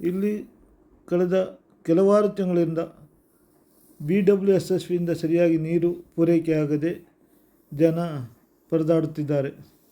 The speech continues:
ಈ ಸಂ-, ಇದಕ್ಕೆ ಸಂಬಂಧಪಟ್ಟಂತೆ ಬಿ ಡಬ್ಲ್ಯೂ ಎಸ್ ಎಸ್ ಬಿಗೂ, ಮುಖ್ಯಮಂತ್ರಿಗಳ ಕಚೇರಿಗೂ, ಉಪಮುಖ್ಯಮಂತ್ರಿಗಳ ಕಚೇರಿಗೂ, ಬಿ ಡಬ್ಲ್ಯೂ ಎಸ್ ಎಸ್ ಬಿಯ ಕಾರ್ಯನಿರ್ವಾಹಕ, ಕಾರ್ಯನಿರ್ವಾಹಕ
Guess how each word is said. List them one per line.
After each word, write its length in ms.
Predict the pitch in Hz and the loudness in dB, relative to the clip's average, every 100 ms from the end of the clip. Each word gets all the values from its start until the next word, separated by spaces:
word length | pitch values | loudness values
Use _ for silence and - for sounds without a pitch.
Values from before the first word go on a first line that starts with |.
| _ _ _ _ _ - | _ _ _ _ _ -4
ಈ 80 | |
ಸಂ-, 300 | 180 196 202 | 0 0 2
ಇದಕ್ಕೆ 260 | 190 196 226 | 0 2 4
ಸಂಬಂಧಪಟ್ಟಂತೆ 1040 | 185 202 202 185 180 196 190 202 208 - _ - 165 | 4 4 2 0 0 0 0 0 0 -2 _ -12 -2
ಬಿ 120 | 196 | 2
ಡಬ್ಲ್ಯೂ 300 | 196 180 190 | 2 2 0
ಎಸ್ 140 | - | 2
ಎಸ್ 180 | 185 175 | 0 -2
ಬಿಗೂ, 540 | 185 180 185 196 - _ _ _ _ _ _ _ 165 | -2 0 0 -2 -8 _ _ _ _ _ _ _ -12
ಮುಖ್ಯಮಂತ್ರಿಗಳ 600 | 160 190 190 180 180 175 | 0 2 2 2 2 2
ಕಚೇರಿಗೂ, 720 | 170 165 180 175 165 170 170 | 2 2 4 4 4 2 -2
ಉಪಮುಖ್ಯಮಂತ್ರಿಗಳ 1000 | - 151 180 175 156 175 175 165 160 160 | -6 -6 -2 -2 -2 -2 -2 -2 0 0
ಕಚೇರಿಗೂ, 760 | 160 156 170 165 160 165 165 165 - _ _ - | 0 0 2 4 2 2 0 -2 -10 _ _ 0
ಬಿ 100 | 165 | 2
ಡಬ್ಲ್ಯೂ 260 | 175 170 | 2 2
ಎಸ್ 160 | 165 160 | 0 0
ಎಸ್ 180 | 160 - | -4 -2
ಬಿಯ 220 | 160 160 156 147 143 131 - _ _ _ - | 0 0 0 -2 -4 -8 -14 _ _ _ -2
ಕಾರ್ಯನಿರ್ವಾಹಕ, 840 | 156 156 165 165 156 160 156 - | 0 2 0 -2 -2 -2 -4 -6
ಕಾರ್ಯನಿರ್ವಾಹಕ 800 | 147 156 170 160 156 151 151 151 | -2 0 0 -2 0 0 0 -2